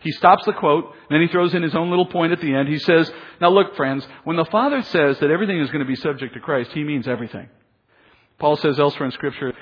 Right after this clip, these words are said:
"Every knee will bow, every tongue will confess Christ on one day to come." And when he means everyone, he says every unbeliever is gonna say that. Every demon is gonna say that. Even the Antichrist himself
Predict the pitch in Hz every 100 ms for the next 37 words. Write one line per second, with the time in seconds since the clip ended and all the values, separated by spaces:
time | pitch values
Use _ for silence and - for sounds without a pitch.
0 | - - 185 190 214 196 175 180 175 165
1 | 139 127 120 117 - _ 151 190 170 202
2 | 202 - 151 127 123 120 - 131 156 160
3 | 220 202 - 123 120 - - - _ -
4 | 135 110 - - - _ _ _ _ _
5 | 123 123 135 156 147 143 - 160 131 -
6 | - - 131 127 147 254 262 269 190 220
7 | 190 147 175 175 170 - - 226 277 240
8 | 208 165 190 147 135 156 139 - 156 113
9 | 95 - _ _ _ _ _ _ _ -
10 | - _ 214 220 254 156 117 202 262 143
11 | 107 123 - _ _ 160 143 156 139 -
12 | 180 127 107 - - 208 240 311 269 208
13 | 208 247 - 208 190 - 151 - 220 135